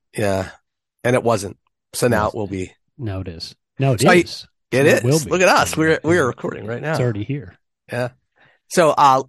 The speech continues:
Speaker 1: last week I did, uh, some professional development for some, some teachers out in, in a, a local school. Um, this kinda came from the, I don't know, maybe like, uh, three or four episodes ago when we talked about,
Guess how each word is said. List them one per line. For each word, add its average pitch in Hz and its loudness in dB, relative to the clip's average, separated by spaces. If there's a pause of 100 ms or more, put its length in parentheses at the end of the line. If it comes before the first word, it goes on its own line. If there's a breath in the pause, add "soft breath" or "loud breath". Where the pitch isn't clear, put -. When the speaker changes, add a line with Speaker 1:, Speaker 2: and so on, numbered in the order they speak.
Speaker 1:
last 147 0
week 160 -2
I 135 0
did, 120 -4
uh, 117 -2
some 127 -14
professional 117 -10
development 104 -6
for 107 -4 (340 loud breath)
some, 175 2
some 185 -4
teachers 175 -4
out 143 0
in, 135 -4
in 135 -6
a, 123 -4
a 127 -6
local 131 -8
school. 139 -8 (300 soft breath)
Um, 113 -4 (320)
this - -4 (100)
kinda 131 -4
came 131 -4
from 117 -6
the, 113 -8
I 151 -12 (180)
don't 104 -8
know, 104 -8
maybe 104 -12
like, - -12 (100)
uh, 135 -14 (180)
three 113 -4
or 107 -2
four 110 -4
episodes 110 -6
ago 104 -4
when 107 -4
we 110 -6
talked 113 -6
about, 104 -8